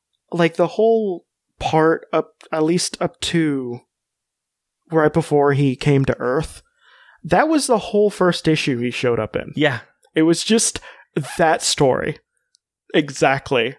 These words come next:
Speaker 1: With, like, I think, like, five pages of something, but not that story.
Speaker 2: I mean, you could make a movie out of that thing. Not a good movie, but you can make a movie out of that thing.
Speaker 1: Well, I just, I just like that he was defeated by just like, Yo,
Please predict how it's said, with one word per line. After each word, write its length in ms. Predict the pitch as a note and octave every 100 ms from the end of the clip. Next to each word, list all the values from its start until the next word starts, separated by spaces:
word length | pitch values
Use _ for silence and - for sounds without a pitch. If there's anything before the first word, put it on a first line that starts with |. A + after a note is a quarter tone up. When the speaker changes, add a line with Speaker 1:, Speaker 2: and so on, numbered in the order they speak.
| _ _ _ _ _
Speaker 1:
With, 300 | C#3 D3+ -
like, 180 | D#3+ D3
I 80 | C#3+
think, 260 | - D#3+
like, 220 | D3+ C3 -
five 360 | - C#3 C3+
pages 420 | D3+ C3 B2+ B2
of 100 | B2+
something, 360 | - B2 B2 A#2+
but 140 | B2+ -
not 240 | A#2+ A2+
that 160 | A#2 -
story. 420 | - B2 - D#3 _ _ _ _ _ _ _ _ _ -
Speaker 2:
I 60 |
mean, 180 | E3 G3+
you 120 | G3
could 180 | A3+ A#3+
make 140 | - E3+
a 60 |
movie 500 | A#2+ C3+ F#3+ D3+ G#2+
out 100 | F#2+
of 80 | F#2+
that 240 | G2 F#2
thing. 280 | - F2 F2 - _ _ _ _ -
Not 240 | C3 E3+
a 60 | C#3
good 440 | F#2+ - F3 F#4
movie, 360 | F3 G2+ F2 A#2+
but 180 | D3+ F#3
you 120 | D4+
can 140 | C#4
make 180 | G3+ D#3
a 60 | A2+
movie 480 | G#2+ A#2 C3+ G2+ F2
out 100 | F2
of 80 | F2+
that 200 | E2+ -
thing. 300 | - - - _ _ - - -
Speaker 1:
Well, 100 | D#4
I 120 | - D#4
just, 260 | F#4+ -
I 100 | C4
just 280 | C#4+ F4 -
like 220 | G#3 F#3+
that 400 | G3+ E3 - G3
he 120 | A3
was 220 | G3+ F#3 -
defeated 560 | G3+ - F#3+ F#3 F3+
by 180 | F3+ E3
just 240 | D#3 E3+
like, 300 | F#3 E3 - -
Yo, 400 | C#3+ C3+ A#2